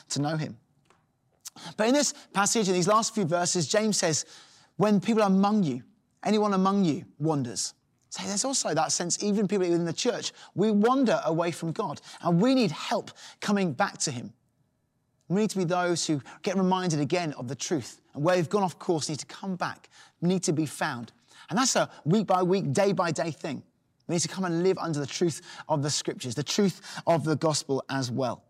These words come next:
And we get to ha-, experience that for ourselves, but also help others with that. James here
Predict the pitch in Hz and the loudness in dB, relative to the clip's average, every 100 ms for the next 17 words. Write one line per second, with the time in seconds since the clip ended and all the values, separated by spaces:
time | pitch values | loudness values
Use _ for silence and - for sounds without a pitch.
0 | _ _ _ _ - 165 220 226 - 175 | _ _ _ _ -6 -2 0 0 -2 -2
1 | 143 - - - - 131 190 160 170 - | -4 -8 -20 -12 -4 -4 -4 -4 -2 -2
2 | - 202 185 143 156 139 - 202 190 - | 0 0 0 -2 -2 -2 0 0 -2 -2
3 | 196 - 165 - 165 139 180 139 - _ | -4 -2 -2 0 0 0 -2 -4 -8 _
4 | _ _ _ _ _ _ _ _ _ _ | _ _ _ _ _ _ _ _ _ _
5 | _ _ - 247 247 208 185 185 151 | _ _ -4 2 2 2 0 -2 -2